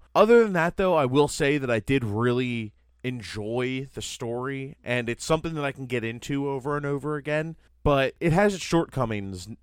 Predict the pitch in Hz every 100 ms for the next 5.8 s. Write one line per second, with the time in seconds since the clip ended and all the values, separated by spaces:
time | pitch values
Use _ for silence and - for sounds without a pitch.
0 | - 139 127 127 101 135 135 131 113 123
1 | 120 113 95 98 98 92 80 53 - 110
2 | _ - 165 - 165 170 143 120 113 107
3 | 127 117 104 101 104 95 92 90 - -
4 | 104 - 120 110 101 90 87 85 76 101
5 | - _ _ - 117 104 101 95